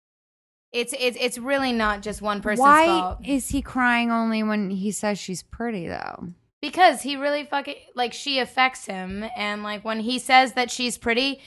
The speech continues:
Speaker 1: he's obviously in her fucking face looking at her.
Speaker 2: Right.
Speaker 1: And that's, like, this is what I mean about, like, breaking up with someone. Like,
Speaker 2: he's not thinking about, like, feeding from his
Speaker 1: And
Speaker 2: mother's
Speaker 1: that's why,
Speaker 2: breast
Speaker 1: exactly,
Speaker 2: or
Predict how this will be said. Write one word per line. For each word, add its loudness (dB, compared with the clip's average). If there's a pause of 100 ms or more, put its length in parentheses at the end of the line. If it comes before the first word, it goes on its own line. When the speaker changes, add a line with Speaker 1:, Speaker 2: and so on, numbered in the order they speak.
(120)
Speaker 1:
he's -2
obviously 6
in 0
her 2
fucking -2
face -4
looking -6
at -10
her. -16 (200)
Speaker 2:
Right. 4
Speaker 1:
And 0
that's, 2
like, -2
this 2
is -6
what 0
I 2
mean -2
about, 2
like, 0
breaking -2
up -2
with -6
someone. -6
Like, -6 (220)
Speaker 2:
he's 4
not 6
thinking 6
about, 4
like, -4
feeding 0
from 0
his -2
Speaker 1:
And 4
Speaker 2:
mother's 6
Speaker 1:
that's 2
why, 6
Speaker 2:
breast 8
Speaker 1:
exactly, 6
Speaker 2:
or 4